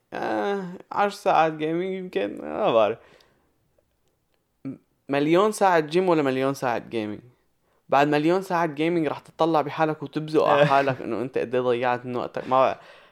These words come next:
Speaker 1: للسئيل اللي بده يحسب لي قديش المليون ويقول لي، "آه، مو، ما بتزبط." ما بعرف قديش مليون، <laughs> بس كتير.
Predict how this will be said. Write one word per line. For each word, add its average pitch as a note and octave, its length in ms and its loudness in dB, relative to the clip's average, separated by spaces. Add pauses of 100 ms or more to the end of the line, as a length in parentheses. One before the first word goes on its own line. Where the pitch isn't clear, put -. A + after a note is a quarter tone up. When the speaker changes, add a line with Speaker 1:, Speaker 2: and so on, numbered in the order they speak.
(100)
Speaker 1:
للسئيل B2 760 0
اللي D#3 120 0
بده C3 140 2
يحسب C#3 320 -4
لي B2+ 80 2
قديش C3+ 320 0
المليون B2+ 320 -2
ويقول B2+ 140 0
لي، C#3 140 2
"آه، D3+ 200 6
مو، D#3 320 4
ما D3+ 120 2
بتزبط." C3+ 640 -2
ما B2 140 4
بعرف G2+ 320 2
قديش A2+ 220 -6
مليون، A#2 280 2
<laughs> - 20 6
بس D#3+ 140 0
كتير. E3 560 4